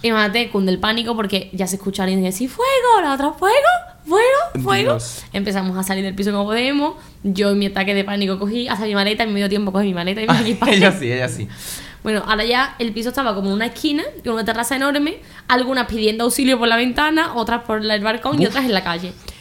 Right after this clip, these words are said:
Speaker 1: "Fire, fire, fire", porque allí no había inglés, ¿eh?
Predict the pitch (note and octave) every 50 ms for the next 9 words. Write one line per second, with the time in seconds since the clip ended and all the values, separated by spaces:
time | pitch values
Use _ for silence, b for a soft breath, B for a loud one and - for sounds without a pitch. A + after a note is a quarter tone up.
0 | B B - - A4 A#4+ B4+ A#4+ A4 F#4 D#4 C4 G3 - A4 B4+ C#5 C5+ B4 G#4+
1 | E4+ C4+ G#3+ A#3+ - - A#4+ B4+ B4 B4+ A4+ F#4+ C#4+ C4 B3 A3+ A3+ G3 G#3 G3
2 | F3 F3+ F3 F#3 F3+ F3+ F3 F3 E3+ D#3+ D#3+ F#3 - - - - G#3+ -